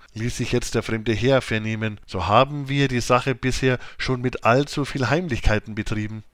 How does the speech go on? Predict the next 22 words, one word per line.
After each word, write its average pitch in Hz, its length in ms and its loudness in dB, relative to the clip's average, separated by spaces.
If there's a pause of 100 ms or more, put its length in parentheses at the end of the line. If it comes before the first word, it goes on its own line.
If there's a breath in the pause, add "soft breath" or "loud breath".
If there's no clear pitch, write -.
(100)
Meinethalben 120 800 2 (260 loud breath)
könnte 131 500 0
die 127 140 -2
ganze 123 340 2
Welt 165 220 2
erfahren, 117 460 2 (220 loud breath)
wie 120 120 2
alles 131 320 2
zugegangen 110 500 -4
ist.“ - 380 -8 (640 loud breath)
Es - 160 -8
war 107 120 2
ein 104 140 -2
kleiner, 107 560 0
geschmeidiger, 113 720 0 (160 loud breath)
sonnenverbrannter 117 760 -4
Mann, 104 340 -4 (220 loud breath)
glatt 110 280 2
rasiert, 110 520 -2 (140)
mit - 220 -4
klugem 127 340 -6
Gesicht 110 480 0